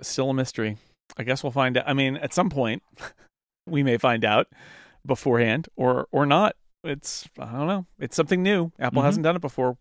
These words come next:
Speaker 1: It's harder to predict.
Speaker 2: So we've been talking in the last couple of weeks about, uh, Jason and I were gonna be ripping apart a Magic Keyboard to extract the goodness of the
Speaker 1: Mm.
Speaker 2: Touch I D sensor inside. Uh, we did it on Friday.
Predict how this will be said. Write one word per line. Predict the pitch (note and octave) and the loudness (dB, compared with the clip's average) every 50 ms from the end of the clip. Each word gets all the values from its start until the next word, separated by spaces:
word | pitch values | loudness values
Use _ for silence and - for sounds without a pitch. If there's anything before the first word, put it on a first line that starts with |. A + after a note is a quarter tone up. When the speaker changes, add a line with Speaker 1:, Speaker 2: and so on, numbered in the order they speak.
| - | -12
Speaker 1:
It's | - - - | -20 -6 0
harder | - A#2+ B2 C3 C3+ | 2 4 4 4 2
to | C#3+ C3 | -2 -6
predict. | - - C#3+ D#3+ D3+ - _ _ _ _ _ _ _ _ _ _ _ _ _ _ _ _ _ _ _ _ _ _ _ _ _ _ _ _ _ _ - | -6 -6 -6 -6 -6 -6 _ _ _ _ _ _ _ _ _ _ _ _ _ _ _ _ _ _ _ _ _ _ _ _ _ _ _ _ _ _ 2
Speaker 2:
So | - D3+ | 4 6
we've | D3 | 6
been | C#3+ D3+ C#3 | 6 6 6
talking | D3+ D#3 D#3 D3 E3 | 6 4 4 4 2
in | D3 C#3+ | 2 2
the | C3+ | 2
last | C3+ C3+ C3 C3 - | 4 4 2 2 0
couple | - C3 B2 B2 | -2 -2 0 2
of | A#2+ | 2
weeks | A#2+ B2+ B2 - - | 2 2 2 0 -2
about, | B2 G#2+ A2+ G#2 G2+ G2+ F2 - _ - | -4 -2 0 0 0 -2 -2 -6 _ -8
uh, | - G#2+ G#2+ A2 | -6 -6 -4 -4
Jason | A2 - A2+ A2 A2 - A2+ G#2 F#2+ | 0 0 0 0 0 -2 -4 -4 -2
and | F#2+ | -4
I | G2+ G2+ G2+ | -4 -4 -4
were | G#2 G#2 | -4 -4
gonna | A2 G#2+ G2+ G2+ | -4 -6 -6 -4
be | - G#2 G#2 | -4 -6 -6
ripping | G#2 A2 G#2 - - A2 | -4 -4 -4 -4 -4 -4
apart | G#2+ G#2+ - A2 G2+ G2+ G#2+ A2+ - - | -4 -4 -2 -2 -2 -2 -2 -4 -4 -6
a | A#2+ G#2 G2+ G2 G2 G#2 - - _ _ _ _ _ _ _ _ _ _ _ _ _ - - - | -6 -4 -4 -6 -8 -10 -14 -20 _ _ _ _ _ _ _ _ _ _ _ _ _ -18 -8 -2
Magic | - A2 G#2+ G2+ - - | 0 0 0 0 -2 -2
Keyboard | - B2 A2+ G2 G#2+ G2+ F#2+ F#2 - - | -2 -2 0 2 2 2 2 0 -2 -4
to | - A2 | -6 -6
extract | G#2+ - - - - - B2 A2 - - - - - - | -6 -6 -8 -8 -2 0 0 0 0 -4 -10 -14 -12 -10
the | - G2+ | -8 -6
goodness | - A2 G#2 - A2 G2+ G#2 - - | -4 -6 -4 -4 -6 -6 -6 -6 -6
of | A2+ B2+ | -6 -6
the | A#2 | -6
Speaker 1:
Mm. | A2 G#2 | -4 -4
Speaker 2:
Touch | A2 G#2+ - - | -4 -4 -4 -4
I | A2+ G#2 | -4 -4
D | G#2 G#2 | -4 -6
sensor | G2+ - A2+ G2+ G2 - - G2+ G2 | -6 -8 -8 -8 -8 -8 -8 -10 -10
inside. | G2 G2 - - G2+ G2 G2 G2 G#2 - - - - - - - - | -10 -10 -8 -6 -6 -6 -6 -6 -8 -10 -14 -20 -20 -20 -12 0 4
Uh, | B2 B2 | 4 6
we | A#2+ C3 B2+ | 6 4 4
did | - D#3+ F3+ E3+ | 6 6 8 8
it | C3 A2 - - _ _ _ - | 6 4 2 -2 _ _ _ -4
on | B2+ A#2+ | -4 -4
Friday. | A#2 - D#3+ D3+ D3+ C#3 B2 A#2+ A2 G#2 G2+ | 0 2 4 4 6 4 4 2 0 0 -2